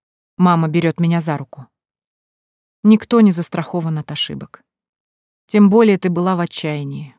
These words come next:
а этот», намерена обозвать его, но сдерживается. Он просто вовремя подвернулся. «Но теперь все позади, Леша простит тебя», неожиданно заявляет она,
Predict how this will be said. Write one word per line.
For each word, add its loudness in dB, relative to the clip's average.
а 0
этот», -2
намерена 0
обозвать -4
его, -6
но 0
сдерживается. -6
Он 4
просто 0
вовремя 2
подвернулся. -6
«Но 2
теперь -2
все -8
позади, -8
Леша -4
простит -6
тебя», -12
неожиданно 0
заявляет -4
она, 0